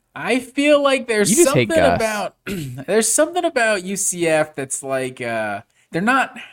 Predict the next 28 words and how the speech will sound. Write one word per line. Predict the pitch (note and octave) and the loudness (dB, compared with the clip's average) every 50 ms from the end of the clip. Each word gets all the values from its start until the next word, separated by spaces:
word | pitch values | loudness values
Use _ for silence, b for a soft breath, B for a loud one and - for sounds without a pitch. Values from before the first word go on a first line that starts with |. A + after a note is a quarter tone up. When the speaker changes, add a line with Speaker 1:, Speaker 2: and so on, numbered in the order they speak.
| B B | B B
Speaker 1:
they're | B E3+ | B -6
not | F#3 G#3+ G#3+ | -4 -4 -2
going | - G3+ G#3 G#3 | -2 -2 -2 0
to | G#3 | 0
the | F#3 E3 | -2 -2
big | - E3 E3+ F3 E3+ C3+ | 0 2 2 2 2 2
boys | C#3 B2 A#2+ A#2 A#2 A#2 A#2+ A#2 - | 2 2 2 2 2 0 -2 -4 -4
necessarily. | A#2+ A#2 - - - - - - B2+ C3 B2+ A#2 G#2+ G#2+ | -6 -6 -6 -6 -8 -6 -4 -2 0 0 0 0 0 -2
Like, | G#2+ A2 A2 | -4 -6 -6
this | B2 A#2+ - | -6 -8 -6
Big | - - C#3 C#3 C3+ | -2 -2 -2 -2 -4
Twelve | - - C#3 C#3 C#3 C#3 C#3 C#3 C#3 | -4 -2 0 2 4 4 4 4 2
isn't | C3+ C3+ C3+ C#3+ C3+ A2+ | -2 -4 -4 -6 -8 -8
like | B2+ B2+ B2+ B2+ - | -8 -10 -10 -10 -12
some | - C#3+ C3 B2+ B2 | -12 -12 -10 -10 -8
juggernaut | A2+ - C3+ C3+ C3 C3 C3 B2+ A#2+ G#2+ - | -2 0 0 0 0 0 0 0 0 -2 -4
conference | - - C#3+ D3 D#3+ D#3+ - C3+ A#2 A2 A2 - | -6 -2 0 0 0 0 0 -2 -4 -4 -6 -6
the | - A2 | -6 -4
way | A2+ A2+ G#2+ | -2 -2 -2
it's | G2+ F#2 - - | -4 -6 -10 -10
currently | - - A#2+ A2+ G#2+ F#2 G#2 | -6 -4 -2 -2 -2 -4 -6
constructed, | G#2 A2 G#2 - - - G#2 G2 G2 - - G#2 G#2 G#2+ | -6 -8 -10 -8 -4 -4 -4 -4 -4 -6 -10 -10 -8 -2
but | - D#3+ E3 D#3+ C#3+ - - _ _ _ _ _ _ _ _ _ _ _ _ - | 2 4 4 4 4 0 -4 _ _ _ _ _ _ _ _ _ _ _ _ -2
there | E3 F3 F#3+ | 0 2 2
is | A#3+ D4 D#4 - - | 4 4 2 2 2
something | - - A3+ A3 A3 F3+ F#3+ F3 D#3 | 2 4 4 4 4 4 2 2 2
to | C#3+ | 0
playing | - - - - D#3+ D#3+ D#3+ D3+ D3 C#3+ C3+ C3 B2+ B2 A#2+ A#2 A#2 | -4 -4 -2 2 4 4 4 4 2 2 0 -2 -4 -4 -6 -8 -10